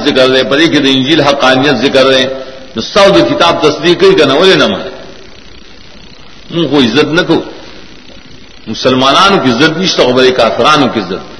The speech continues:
موږ خدای تورات منو، انجیل منو، خو آی زمون قرآن نه مني۔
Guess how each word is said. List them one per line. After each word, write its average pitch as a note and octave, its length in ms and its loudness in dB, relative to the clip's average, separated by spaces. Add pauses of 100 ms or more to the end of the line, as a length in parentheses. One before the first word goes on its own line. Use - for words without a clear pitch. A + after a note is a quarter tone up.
(220)
موږ F3 280 0
خدای E3+ 180 4
تورات E3 500 2
منو، C3 320 0 (580)
انجیل C3 400 2
منو، C3 320 2 (1500)
خو A#2 60 -2
آی D#3+ 140 2
زمون E3 360 2
قرآن C3+ 340 0
نه C3+ 80 0
مني۔ G#2+ 360 -6